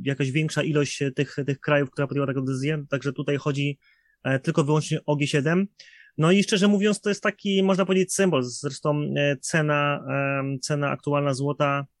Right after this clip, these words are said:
e, w momente-, w momencie, gdy to po-, po-, ta informacja została podana, bodajże około wtorku chyba, e, nie było tego widać w ogóle,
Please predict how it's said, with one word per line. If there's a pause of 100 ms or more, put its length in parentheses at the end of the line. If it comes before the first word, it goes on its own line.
e,
w
momente-,
w
momencie,
gdy
to (120)
po-,
po-, (600)
ta
informacja
została
podana,
bodajże
około
wtorku
chyba, (520)
e, (120)
nie
było
tego
widać
w
ogóle,